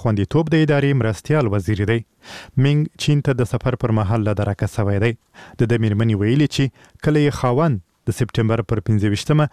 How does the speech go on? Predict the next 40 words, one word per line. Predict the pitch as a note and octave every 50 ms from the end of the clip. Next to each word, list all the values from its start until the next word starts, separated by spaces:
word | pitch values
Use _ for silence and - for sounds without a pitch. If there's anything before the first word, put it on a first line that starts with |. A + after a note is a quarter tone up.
| - - - - D3
له | D3+ -
فرانسې | - C#3 C3+ C3+ B2 - E3+ E3 -
څخه | C#3 A2+ - B2+ A#2+ - -
په | A2+ -
سفر | - A#2 - B2 A#2+ A#2+
ووت، | A#2 A#2 A#2+ B2 - - - _ _ _ _ _ _ _ _
له | - A#2+ A#2+ A#2
هغې | A#2 A2+ G#2+ B2 A#2
راهیسې | G#2+ G#2 B2 D3 - - - C#3+
یې | C#3+ C#3+ - _ - - _ C3
د | C3 D#3
ده | E3 -
په | D#3 D3
اړه | D3 D3 D3 C3+ A#2
معلومات | G#2+ G#2 A2 A#2 A#2 A#2+ - - - C#3
نه | D3 C3+
دي | A#2 G#2 - A#2+
ترلاسه | A2+ G2+ A2+ A2 - - A#2 - -
کړي. | C3 A#2+ B2+ B2 - _ _ _ _ _ _ _ - - - - - E3
او | D#3+ D#3+ - -
خبري | D#3 C#3+ D3+ E3+ F3 D#3 D3+ D#3
راپورونه | D3 - - D#3+ F3+ F3 F3 D3 A2+
وایي | G#2+ G#2 G2+ A2
د | G#2+
امریکا | G#2 G#2 - - A#2+ A2+ G2+
د | A2 A2
متحده | G#2+ - A2 G2 A2 G#2 G#2+
ایالاتونو | G#2 G#2 G2+ - - C#3 C#3 B2 -
په | B2+ A#2+
نیویارک | A#2 G#2+ A#2 B2 A#2 - - A#2
ایالت | G#2+ A2 A#2+ B2+ - - -
کې | C3 A#2 - - - - - - B2 A#2+
د | B2 A#2+
یوه | B2 B2 B2+ - - B2 A#2+
لیموزین | B2 B2 A#2+ A#2+ A2+ A2+ E3 E3 D3
موټر | A#2 G2 - G#2+ G2 G2 G2+
د | G2 -
ټکر | G#2+ - - A2 G#2 G#2 A2
له | G#2+ A2
امله | G2 A2+ C#3 C#3+ C#3+ C3+